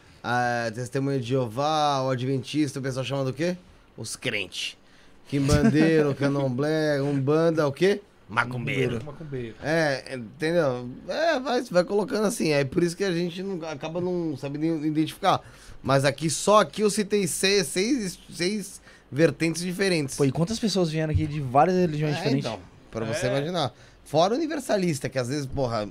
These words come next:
Speaker 1: aquele começa a gritar do nada em uma <laughs> coisa muito, tipo, específica, mano. Tipo, E T.
Speaker 2: É.
Speaker 1: Tá ligado? E bota aquilo como religião, sei lá.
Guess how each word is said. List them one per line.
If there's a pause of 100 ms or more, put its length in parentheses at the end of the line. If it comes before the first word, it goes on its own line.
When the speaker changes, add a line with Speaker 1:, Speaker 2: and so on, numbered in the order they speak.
(100)
Speaker 1:
aquele
começa
a
gritar
do
nada
em (400)
uma
<laughs>
coisa
muito,
tipo,
específica,
mano.
Tipo, (220)
E
T. (500)
Speaker 2:
É. (200)
Speaker 1:
Tá
ligado?
E
bota
aquilo
como
religião,
sei
lá.